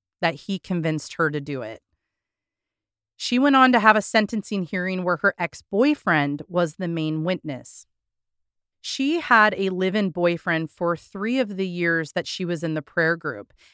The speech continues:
and they broke up a little bit before the murders. His name was John Gentry. John was one of the earliest members of the group, and once Sharon was established in the group, Lynn had told her that God wanted her and John to be together.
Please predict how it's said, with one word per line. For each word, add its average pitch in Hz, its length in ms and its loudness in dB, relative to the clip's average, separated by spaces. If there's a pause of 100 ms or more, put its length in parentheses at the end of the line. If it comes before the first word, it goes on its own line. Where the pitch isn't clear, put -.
and 180 140 -4
they 196 120 0
broke 220 300 0
up 180 200 4 (180)
a 185 100 -4
little 285 340 -2
bit 220 260 -2
before 170 380 -4
the 151 100 -6
murders. 147 640 -4 (260)
His 240 220 0
name 254 180 2
was 214 140 -4
John 170 480 0
Gentry. 147 640 -6 (160)
John 226 260 2
was 320 160 0
one 233 160 0
of 196 120 -2
the 185 200 -6
earliest 180 500 -4
members 160 380 -2
of 147 140 -8
the 160 80 -8
group, 160 400 -8 (400)
and 185 220 -2
once 226 300 0
Sharon 226 440 0
was 196 120 -2
established 185 600 -2
in 226 80 -4
the 214 100 -6
group, 220 260 -6
Lynn 196 240 -2
had 220 180 -6
told 170 280 -8
her 160 340 -2
that 165 260 -6
God 185 440 4
wanted 170 520 -4
her 180 140 -4
and 165 120 -2
John 156 300 -2
to 147 80 -6
be 185 220 -4
together. 127 480 -8